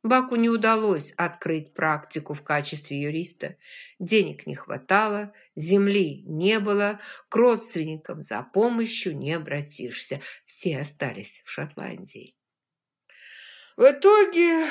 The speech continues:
мы вернулись. Бак выкатил репу из костра и проткнул палкой. Черная корка треснула, из плода засочилась белая мякоть. Внимательно посмотрев на овощ, Бак з-,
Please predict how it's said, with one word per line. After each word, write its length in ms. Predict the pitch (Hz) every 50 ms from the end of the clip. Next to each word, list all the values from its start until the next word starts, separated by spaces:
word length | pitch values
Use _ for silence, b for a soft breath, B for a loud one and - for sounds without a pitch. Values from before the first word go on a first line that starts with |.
| B B B B B B
мы 260 | 180 196 277 349 339
вернулись. 1040 | 311 285 262 247 240 226 240 285 311 294 190 - - - - - - - - - _ _ _ _ _ _ -
Бак 480 | - 127 147 147 143 147 147 147 -
выкатил 500 | 180 233 262 254 - 208 - - 220 208
репу 380 | 202 190 196 196 196 196 - 180
из 100 | 185 -
костра 600 | - - 160 151 - - - 139 147 151 147 143
и 40 | 147
проткнул 680 | - - 113 110 - _ - - 165 196 226 226 208
палкой. 720 | 226 - 190 196 196 190 196 190 190 - - 185 190 B B B B B B B B B
Черная 540 | - - 294 311 285 226 170 143 131 135 143
корка 420 | - - 127 131 - _ - 131
треснула, 800 | 127 - 247 302 320 302 294 - - 240 226 220 214 220 220 220 _ _ -
из 160 | 196 190 -
плода 580 | _ - - 190 220 220 262 285 302 311 311 311 _ -
засочилась 840 | 151 135 - - - - 147 - - 208 247 262 247 113 110 101 -
белая 460 | _ 131 139 147 143 147 139 131 127
мякоть. 600 | 110 120 123 123 131 - - - _ - - _ _ _ B B B B B B B B B B -
Внимательно 640 | 160 165 170 180 214 202 190 - 170 151 147 143 143
посмотрев 600 | 147 143 - - 156 156 156 156 156 156 156 160
на 220 | 156 151 156 175
овощ, 500 | 196 214 220 214 202 190 190 190 190 196
Бак 500 | 185 - - 151 165 180 175 165 170 170
з-, 140 | 156 -